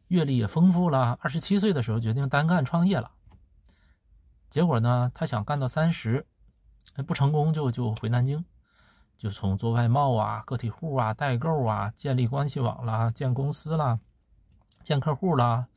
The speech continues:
每天就睡三四个小时啊，压力非常大，但是很快乐哈。他这个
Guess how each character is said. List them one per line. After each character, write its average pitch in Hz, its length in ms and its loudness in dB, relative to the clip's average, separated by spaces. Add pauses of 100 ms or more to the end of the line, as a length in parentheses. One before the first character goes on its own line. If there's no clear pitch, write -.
(720)
每 110 140 -2
天 151 180 2
就 156 80 0
睡 147 220 0
三 143 160 -2
四 156 100 -2
个 151 100 0
小 107 160 -4
时 - 140 -12
啊， 117 200 -12 (880)
压 131 140 0
力 131 140 2
非 135 140 -4
常 135 100 2
大， 156 260 -8
但 160 140 0
是 165 80 4
很 127 100 4
快 180 260 2
乐 117 140 2
哈。 120 220 -8 (1500)
他 190 200 2
这 196 120 4
个 135 480 2